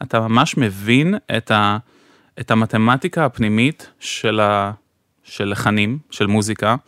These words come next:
בדגש על קלאסי, אבל נגיד, אה, פרופסור וגנר הוא חולה על הביטלס, אז מלא דוגמאות, אה, ביטלס פתאום, ו-,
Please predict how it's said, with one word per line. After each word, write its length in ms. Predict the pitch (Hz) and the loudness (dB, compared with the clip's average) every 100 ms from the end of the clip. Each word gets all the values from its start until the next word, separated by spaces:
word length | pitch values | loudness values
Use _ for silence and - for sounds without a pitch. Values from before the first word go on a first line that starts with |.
| _ _ _ | _ _ _
בדגש 440 | 117 104 104 120 143 | -2 0 0 0 0
על 100 | 123 | -2
קלאסי, 520 | 117 110 - 143 127 | 0 0 0 2 2
אבל 260 | 107 104 101 | 2 -2 -2
נגיד, 400 | 98 113 101 101 | -4 -4 -6 -6
אה, 120 | 101 | -6
פרופסור 480 | 98 98 117 - 101 | -4 -8 -6 -4 0
וגנר 260 | 107 107 107 | 0 2 -2
הוא 420 | 101 95 95 95 | -2 -4 -6 -8
חולה 360 | 104 - 98 107 | -8 -2 2 2
על 80 | 98 | 0
הביטלס, 500 | 110 107 120 127 107 | -2 0 0 0 -2
אז 140 | 95 | -4
מלא 260 | 101 101 117 | -2 0 0
דוגמאות, 580 | 113 101 101 104 - 101 | 0 -2 -2 -4 -4 -6
אה, 100 | 98 | -4
ביטלס 360 | 104 104 110 | -6 -4 -6
פתאום, 380 | - 120 139 170 - - - - - - | -4 0 0 0 -6 -20 -20 -20 -20 -16
ו-, 680 | 101 101 107 107 107 107 | -8 0 2 4 2 2